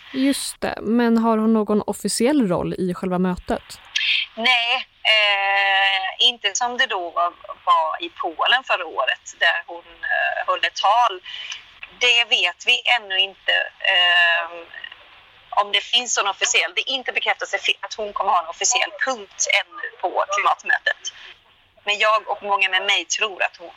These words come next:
Speaker 2: hon kommer att vara här.
Speaker 1: Men hon spelar fortfarande en viktig roll?
Speaker 2: Nej, men jag, jag tänkte faktiskt på det, för det är inte bara det att, ehm, att medierna är intresserade av, eh, Greta Thunberg. Jag tror att det är väldigt viktigt i sammanhanget också att säga att även då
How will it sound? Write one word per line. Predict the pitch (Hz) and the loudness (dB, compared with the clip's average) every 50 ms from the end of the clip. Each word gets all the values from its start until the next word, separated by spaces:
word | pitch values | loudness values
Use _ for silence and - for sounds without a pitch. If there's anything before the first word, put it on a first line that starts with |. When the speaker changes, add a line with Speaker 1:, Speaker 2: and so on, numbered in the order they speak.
| - - | -16 -14
Speaker 2:
hon | 190 175 165 - | -14 -14 -12 -8
kommer | - - 185 175 175 170 - | -2 -2 -2 -2 0 -2 -2
att | - - - - - - | -2 -2 -2 -8 -6 -2
vara | - 170 - - - - | 0 0 0 0 0 -2
här. | - - - - _ _ _ _ _ | -2 -4 -6 -8 _ _ _ _ _
Speaker 1:
Men | - 220 214 208 208 | 2 4 4 6 4
hon | 208 | 4
spelar | 202 - 214 202 208 220 | 2 2 0 0 0 0
fortfarande | - 226 - - - 196 202 208 220 | 0 -4 -4 -2 -2 2 2 4 4
en | 226 226 | 4 4
viktig | 214 220 - - - 196 190 180 185 180 180 185 | 2 0 -2 -4 -2 0 0 2 2 2 4 4
roll? | 269 277 - - - - _ _ _ - - - - - - | 4 4 2 0 -6 -10 _ _ _ -12 -8 -6 -6 -4 -2
Speaker 2:
Nej, | 240 254 269 285 285 | 0 0 2 0 0
men | 277 262 254 | -2 -2 0
jag, | 247 - - | 0 0 0
jag | 240 240 240 | -2 -2 -2
tänkte | - 285 262 240 233 - 254 - | -2 -4 -6 -6 -8 -10 -8 -6
faktiskt | - - - 196 - - | -8 -8 -6 -6 -2 0
på | 208 | 0
det, | 180 - - | 0 0 -2
för | 214 196 | -4 -2
det | 233 | 0
är | 233 247 262 | 0 0 -2
inte | 254 - 220 | -4 -6 -2
bara | 180 214 208 196 190 | 0 2 4 4 4
det | 190 190 175 - | 2 2 2 2
att, | 165 175 - _ _ _ _ 185 | 0 -2 -2 _ _ _ _ -2
ehm, | 175 170 170 175 170 165 165 - _ _ _ _ _ _ _ _ _ - | -2 -2 -2 -4 -10 -16 -18 -20 _ _ _ _ _ _ _ _ _ -8
att | - - - - | -8 -8 -8 -10
medierna | 190 202 214 226 202 185 180 175 190 214 226 247 | -4 -2 0 2 2 2 2 0 0 0 0 0
är | 247 | 0
intresserade | 240 233 - 233 - - - 190 - - - - 180 180 175 - - - - | -2 -4 -6 -6 -4 -2 -2 -2 0 0 0 0 0 0 -2 -6 -10 -6 -2
av, | - 90 - 87 85 82 - - | -2 0 0 0 -2 -6 -6 -8
eh, | - 87 - - 95 - - - | -8 -6 -4 -2 -2 -2 -2 -4
Greta | - - 175 170 | -4 -4 -6 -6
Thunberg. | - - 180 165 - - 185 185 190 | -6 -6 -8 -4 0 0 2 2 2
Jag | 180 - | 0 -2
tror | - 196 | -4 -8
att | 185 | -8
det | 202 180 | -4 -2
är | |
väldigt | 180 190 175 165 - - | -2 0 0 -2 -4 -6
viktigt | - - - - 190 - - 202 | -8 -8 -6 -6 -6 -6 -6 -8
i | 185 165 | -6 -4
sammanhanget | - - 170 170 170 165 165 165 185 185 196 220 233 - | -2 -2 -2 0 0 -2 -2 0 0 0 2 2 0 0
också | 196 - - - | -2 -2 -4 -2
att | 170 - | -2 0
säga | - 185 170 165 165 165 | 0 2 0 0 0 -2
att | - - | 0 2
även | 190 180 175 165 214 262 | 2 2 2 0 -4 -2
då | 294 226 175 - | 0 2 2 0